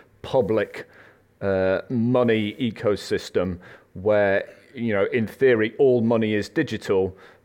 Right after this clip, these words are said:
but still retains a lot of the, uh, anonymities and confidentialities of cash. That obviously would be transformative in, in, in how we work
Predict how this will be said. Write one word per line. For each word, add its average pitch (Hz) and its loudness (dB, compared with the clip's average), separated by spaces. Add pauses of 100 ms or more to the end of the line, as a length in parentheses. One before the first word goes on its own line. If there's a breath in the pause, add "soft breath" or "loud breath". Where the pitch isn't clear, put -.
but 110 0
still 123 2
retains 104 -2
a 110 -2
lot 110 2
of 101 -2
the, 101 -4 (400 loud breath)
uh, 95 0 (100)
anonymities 107 -2 (120)
and 98 -4 (340 soft breath)
confidentialities 123 0 (100)
of - -14
cash. 110 -6 (380 loud breath)
That 117 -2
obviously 110 0
would 98 -4
be 101 -4
transformative 98 -4 (100)
in, 107 -8
in, 98 -6
in 95 -4
how 104 -4
we 98 -2
work 113 2